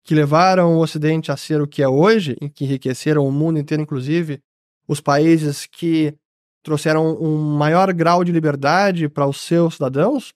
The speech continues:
essas ideias estão sendo minadas por ideias mais socialistas, coletivistas, e que passa também por algumas que impactam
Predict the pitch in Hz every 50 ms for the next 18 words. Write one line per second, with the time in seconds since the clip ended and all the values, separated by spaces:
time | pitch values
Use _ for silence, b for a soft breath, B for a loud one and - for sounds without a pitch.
0 | _ _ - 170 170 190 190 175 190 214 214 - 220 202 - - 208 208 202 185
1 | 156 151 156 180 208 226 220 - - - 214 190 165 165 165 180 180 180 175 -
2 | - - - _ _ _ _ _ _ - 156 160 170 175 170 170 - 170 - -
3 | 135 127 143 170 170 - 156 147 - _ _ 165 165 160 156 151 - - 135 127
4 | 127 139 156 180 185 - - 226 226 220 - - _ _ _ _ _ _ _ _
5 | _ - - 185 - 220 - - - 208 226 240 - 254 233 240 214 202 185 190
6 | 196 214 220 226 - _ _ _ _ _ _ - 202 196 196 185 185 190 214 233
7 | 233 233 220 208 185 - - - _ _ _ _ _ _ _ _ _ - 240 226
8 | 202 - 196 185 180 175 _ - 185 175 170 160 156